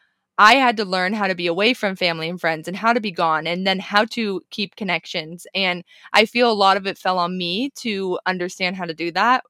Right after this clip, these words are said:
And I wasn't always getting it from the other side. And I think it can take time finding that balance, but having friends that understand that and are able to communicate that and help you find that balance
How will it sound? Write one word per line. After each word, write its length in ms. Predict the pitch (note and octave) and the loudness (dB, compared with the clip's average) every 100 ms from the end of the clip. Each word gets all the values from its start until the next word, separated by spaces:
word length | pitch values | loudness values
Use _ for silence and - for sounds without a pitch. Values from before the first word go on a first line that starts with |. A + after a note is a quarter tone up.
| - | -6
And 160 | F#3 | -2
I 60 | F3 | 0
wasn't 260 | F3 F3 F3+ | 0 -2 -2
always 200 | F3 E3 | -4 -4
getting 220 | D#3 E3+ | -4 -2
it 120 | F#3 | -4
from 160 | E3 E3+ | -6 -10
the 140 | E3 | -6
other 240 | D3+ D3 | -6 -8
side. 480 | - C#3 B2+ - A3 - | -6 -4 -4 -4 -4 4
And 100 | B3 | 6
I 80 | B3 | 6
think 380 | - C4+ C4 - | 4 0 0 0
it 140 | G#3+ | 0
can 160 | A3+ A3 | 0 -2
take 240 | A#3 G3+ | -2 -4
time 400 | - G3 F3+ F#3+ - | -2 0 0 -2 -4
finding 340 | - E3 F3 F#3 | 0 0 0 -2
that 160 | E3 | 0
balance, 440 | E3 D#3 E3+ G#3 - - _ _ | 2 2 0 -4 -6 -14 _ _
but 320 | G3 F#3+ C4+ - _ _ _ _ | 2 2 2 -2 _ _ _ _
having 420 | - G#3 A3 A#3 | 4 6 4 -2
friends 300 | A3 F#3+ G3+ | 0 0 2
that 160 | F#3+ | 0
understand 600 | - F3 E3+ - E3 D#3 F#3 | 0 -4 -4 -4 -6 -2 0
that 240 | A3 A#3 | 0 0
and 100 | F#3+ | -2
are 60 | D#3+ | -4
able 240 | E3+ F3 | -4 -4
to 80 | - | -6
communicate 680 | G#3 F3+ D#3 E3 - F#3 - | -10 -8 -8 -8 -6 -6 -2
that 260 | G3 G#3 - | 0 0 -2
and 140 | F3 | -8
help 320 | - F3 E3 | -4 -4 -4
you 100 | F#3+ | -6
find 220 | F#3+ F#3+ | -4 -2
that 120 | G3 G3+ | -2 0
balance 460 | F#3+ G3 G3 F#3+ | 0 0 -4 -8